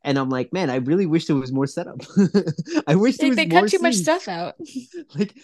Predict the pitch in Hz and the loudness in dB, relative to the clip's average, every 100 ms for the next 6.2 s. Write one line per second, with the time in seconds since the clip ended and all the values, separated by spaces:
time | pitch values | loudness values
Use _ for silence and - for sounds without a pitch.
0 | 220 151 180 254 254 214 226 220 196 165 | -6 -2 -2 -4 -6 -4 -4 -4 -4 -4
1 | 175 180 - 185 185 175 175 175 233 143 | -4 -6 -6 -8 -6 -6 -6 -6 -4 -6
2 | 113 147 165 147 196 185 165 123 110 _ | -8 -8 -6 -2 -2 -2 -6 -12 -12 _
3 | _ _ _ _ _ 262 262 _ _ _ | _ _ _ _ _ -20 -20 _ _ _
4 | - 165 - 104 - - 147 143 139 135 | -6 -6 -4 -6 -4 -4 -2 0 0 -4
5 | - - - 262 285 254 247 247 214 190 | -6 -16 -2 2 2 4 4 4 2 0
6 | - | -4